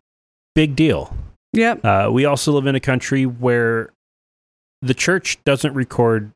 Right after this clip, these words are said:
Speaker 1: your marriage, the state does. Even if a pastor is officiating, that pastor is officiating under the authority of the state and signing a certificate from the state that then gets recorded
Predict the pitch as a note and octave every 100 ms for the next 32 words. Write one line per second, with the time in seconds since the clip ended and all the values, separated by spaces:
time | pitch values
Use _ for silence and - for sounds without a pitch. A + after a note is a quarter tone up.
0 | _ C3 A#2 G#2+ F#2+ F#2 F#2+ - - D#3+
1 | D#3+ F2+ D#2 D2+ - - D#3 D#3+ D3 D3
2 | - E3 C3+ B2+ A#2+ - C3+ D3+ - -
3 | C3 A#2+ - A#2+ A2+ A2 G2+ - C3 D3+
4 | D#3 - G#2+ F2+ E2 F2+ B2 B2 C#3 D3+
5 | - D3+ A#2+ A#2 A#2+ C3 A#2 A2 D3 -
6 | D3 - C#3 G#2+ G#2 G#2 G#2 - _ _
7 | _ _ _ _ _ _ - B2 B2 A#2+
8 | A2+ B2+ B2 A#2+ A2 G2 - D3+ G#2+ A#2
9 | - - _ _ _ _ _ - B2 A2+
10 | - - A#2 B2+ B2 A#2 A2+ - - A2+
11 | G#2+ - - B2+ C3 - A2+ - - A#2+
12 | A2+ G#2 - - C3+ G2 A2+ - G#2 -
13 | A2+ A2 A2 - A2+ - A#2+ A2+ G#2+